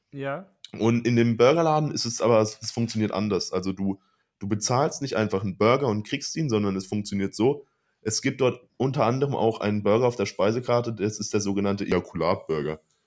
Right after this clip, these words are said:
Speaker 2: Mit diesem Burger dürfen die Köche machen, was sie wollen, ja? Alles Mögliche.
Speaker 1: Mhm.
Speaker 2: Kann man sich ja denken. Dürfen sich
Speaker 1: Ja.
Speaker 2: austoben. Und du musst jetzt halt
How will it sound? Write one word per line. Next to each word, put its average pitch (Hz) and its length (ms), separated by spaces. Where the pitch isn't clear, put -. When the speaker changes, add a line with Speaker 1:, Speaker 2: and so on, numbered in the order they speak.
Speaker 2:
Mit 95 120
diesem 98 240
Burger 135 320
dürfen 113 300
die 101 100
Köche 107 300
machen, 104 360
was 110 200
sie 98 120
wollen, 90 320
ja? 98 260
Alles 147 360
Mögliche. 104 520
Speaker 1:
Mhm. - 60
Speaker 2:
Kann 104 160
man 92 80
sich 95 140
ja 95 100
denken. 98 420
Dürfen 107 220
sich 113 120
Speaker 1:
Ja. - 120
Speaker 2:
austoben. 87 600
Und 107 180
du 131 80
musst 165 260
jetzt 165 180
halt - 240